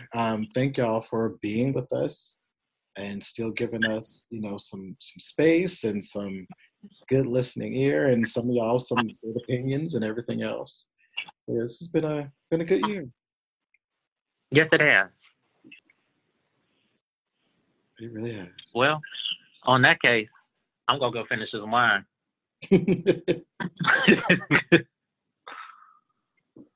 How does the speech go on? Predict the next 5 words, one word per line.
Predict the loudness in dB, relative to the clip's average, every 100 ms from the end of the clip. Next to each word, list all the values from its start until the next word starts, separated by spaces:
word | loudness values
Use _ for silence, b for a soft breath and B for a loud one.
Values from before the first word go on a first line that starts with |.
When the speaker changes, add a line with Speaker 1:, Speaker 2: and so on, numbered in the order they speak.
| _ -20 -20 _ -6
Speaker 2:
And | 2
hit | 2 4
the | 0 2
dough. | 6 6 4 -2 _ _ _ _
Speaker 1:
Yes, | -2 0 0 -4 -16